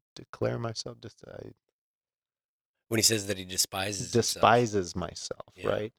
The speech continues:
Speaker 2: yeah.
Speaker 1: "I despise that in me, which ever deemed me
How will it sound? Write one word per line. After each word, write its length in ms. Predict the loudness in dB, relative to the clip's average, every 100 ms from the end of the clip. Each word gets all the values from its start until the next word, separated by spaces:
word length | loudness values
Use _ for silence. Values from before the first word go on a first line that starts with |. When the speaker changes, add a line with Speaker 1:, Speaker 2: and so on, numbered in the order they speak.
| _
Speaker 2:
yeah. 220 | -14 -12 -8 0
Speaker 1:
"I 100 | 4
despise 720 | 4 2 4 6 8 6 4
that 260 | 4 4 4
in 240 | 2 0
me, 320 | -2 -4 -8 -14 _
which 240 | -6 -6 0
ever 220 | 0 2 -2
deemed 580 | -2 -2 0 0 -2
me 320 | -6 -6 -10